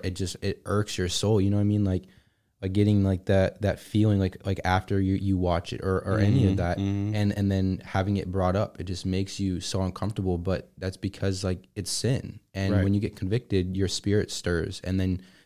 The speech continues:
Speaker 1: you realize, and then once you're convicted, like, and the spirit's telling you, like, "Hey, like, you know, this is not right."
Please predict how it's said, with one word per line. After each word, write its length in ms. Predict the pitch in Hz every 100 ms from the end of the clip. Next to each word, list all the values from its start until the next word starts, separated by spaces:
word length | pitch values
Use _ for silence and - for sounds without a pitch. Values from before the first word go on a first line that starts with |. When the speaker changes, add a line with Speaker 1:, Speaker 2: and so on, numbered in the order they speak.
| -
Speaker 1:
you 140 | 104
realize, 380 | 98 113 92 87
and 60 |
then 120 | 92 92
once 160 | 95
you're 60 | 98
convicted, 460 | 95 92 110 101
like, 200 | 92 90
and 560 | - _ - _ _ 95
the 20 |
spirit's 320 | 87 107 98
telling 300 | - 101 113
you, 120 | 101 92
like, 140 | 90
"Hey, 300 | - 107 117
like, 240 | 92 87 -
you 100 | 95
know, 100 | 85
this 260 | 87 101
is 160 | 95 92
not 340 | 92 90 90
right." 300 | - 104 143